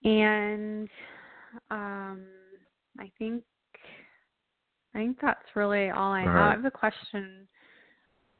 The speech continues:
Speaker 1: question for you, Nick. Um, I,
Speaker 2: Yes.
Speaker 1: I wanna ask you, uh, <laughs>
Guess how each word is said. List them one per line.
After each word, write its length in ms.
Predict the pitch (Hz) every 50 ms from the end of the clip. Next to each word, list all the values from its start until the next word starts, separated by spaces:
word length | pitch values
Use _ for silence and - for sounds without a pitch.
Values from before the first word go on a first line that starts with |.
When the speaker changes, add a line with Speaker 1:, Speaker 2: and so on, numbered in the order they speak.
| _ _ -
Speaker 1:
question 500 | - 226 220 220 - - - 220 208 196 -
for 80 | - 190
you, 360 | 190 185 190 202 220 226 220
Nick. 400 | 208 185 175 175 175 - - - - - - 208 -
Um, 480 | - 190 190 185 180 180 180 175 175 175 180 180 _ _ _ _ _ _ _ _ _ _ _ _ _ _ _ _ _ _ -
I, 280 | 196 196 190 190 185 180
Speaker 2:
Yes. 160 | 190 190 - - -
Speaker 1:
I 60 | 190
wanna 320 | 202 202 214 240 269 - -
ask 200 | - 185 190 - - - _ _
you, 320 | 185 185 185 185 185 190 - _ _ _ _ _ - - - - -
uh, 100 | 202 190 - - - - _ _ -
<laughs> 60 | 185